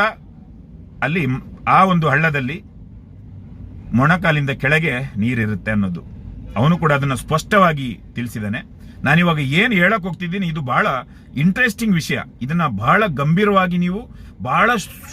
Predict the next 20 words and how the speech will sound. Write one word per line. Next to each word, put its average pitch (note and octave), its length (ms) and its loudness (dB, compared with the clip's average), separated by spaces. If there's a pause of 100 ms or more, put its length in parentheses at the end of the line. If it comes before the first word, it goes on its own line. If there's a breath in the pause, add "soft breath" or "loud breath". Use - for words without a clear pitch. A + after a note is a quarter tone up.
ಸೂಕ್ಷ್ಮವಾಗಿ A3+ 760 2 (380)
ತಿಳ್ಕೊಬೇಕು. C#3+ 640 -6 (1200 loud breath)
ಇದೇನಂತ G#3 420 6
ಹೇಳಿದ್ರೆ, C3+ 520 0 (1700)
ಯಾವ E3 220 6
ದಿವಸ A#3 260 0 (140)
ಸೌಜನ್ಯದು E3 760 0 (640)
ಅತ್ಯಾಚಾರ F3+ 440 2
ಆಗುತ್ತೆ, C3+ 360 0
ಕೊಲೆ C3 260 -2
ಆಗುತ್ತೆ, G#2+ 480 -4 (580)
ಆ D3 120 4
ದಿವಸ B2+ 300 0 (640)
ಅವನು F3+ 180 6
ಹೇಳೋ C#3+ 220 4
ಪ್ರಕಾರ A#2 380 -2 (640 loud breath)
ಆ G3 140 6
ಹಳ್ಳ D#3 220 0
ಆರು F3+ 400 2
ಅಡಿ E3+ 300 -4